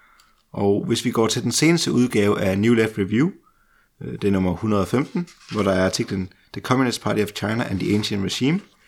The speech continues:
der diskuterer Peter Nolan, hvordan kinesiske ledere fra Mao til Xi har været påvirket af traditionelle kinesiske tænkere, særligt Confucius. Og ifølge Nolan, så kan man argumentere for, at Mao har været mere påvirket af en radikal tolkning af Confucius end af Marx,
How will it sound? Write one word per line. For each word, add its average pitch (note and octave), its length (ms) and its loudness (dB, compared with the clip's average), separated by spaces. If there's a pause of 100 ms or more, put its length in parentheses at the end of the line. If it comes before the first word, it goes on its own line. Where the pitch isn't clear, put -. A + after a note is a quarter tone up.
(440)
der C3 80 -2
diskuterer A#2+ 400 -2
Peter G2+ 280 2
Nolan, C3 420 2 (100)
hvordan G#2+ 280 0
kinesiske C3+ 440 0
ledere A2 240 2
fra - 160 -6
Mao G2 280 0
til G2 160 -8
Xi D3+ 280 -6 (380)
har A2+ 80 -6
været G#2 120 0
påvirket B2+ 340 4
af F#2+ 80 2
traditionelle B2+ 520 0
kinesiske - 380 -4
tænkere, C3 340 0
særligt A2 320 -4
Confucius. - 580 -6 (760)
Og G#2+ 100 -2
ifølge E3 320 4
Nolan, B2 360 4
så - 100 -10
kan B2 120 -2
man - 100 -2
argumentere G2 400 -2
for, G#2+ 160 -2
at - 220 -2
Mao G2+ 220 2
har G#2+ 160 -8
været G2 100 0
mere C#3 180 4
påvirket A#2 400 0
af - 160 -4
en G2 120 -4
radikal G#2+ 380 0
tolkning A2+ 480 -4
af - 120 -8
Confucius A2+ 640 -4 (340)
end G2+ 120 -2
af F2+ 60 2
Marx, G2+ 300 0